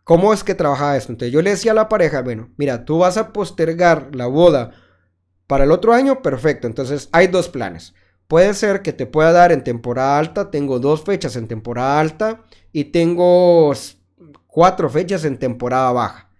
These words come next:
Y en temporada baja solo va a ser un recargo de cuatrocientos dólares, ¿no?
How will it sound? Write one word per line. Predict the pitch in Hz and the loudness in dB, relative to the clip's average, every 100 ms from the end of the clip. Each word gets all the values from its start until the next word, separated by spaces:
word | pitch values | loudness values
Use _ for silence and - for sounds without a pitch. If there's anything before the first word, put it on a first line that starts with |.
| _ _ _ | _ _ _
Y | 156 143 | -2 0
en | 151 | 0
temporada | 160 147 160 170 175 | -2 -4 2 6 6
baja | 175 175 202 226 - | 8 4 2 -4 -6
solo | - 139 143 151 147 | -8 -4 0 0 0
va | 143 | -2
a | |
ser | 131 151 | -4 -4
un | 160 | -4
recargo | 160 160 170 175 190 | -4 0 2 2 0
de | 135 120 | -2 -4
cuatrocientos | 135 131 120 127 123 131 120 120 | -4 -4 -6 -10 -8 -8 -8 -6
dólares, | 127 117 95 90 _ | -4 -6 -8 -18 _
¿no? | 135 170 190 | -10 -10 -10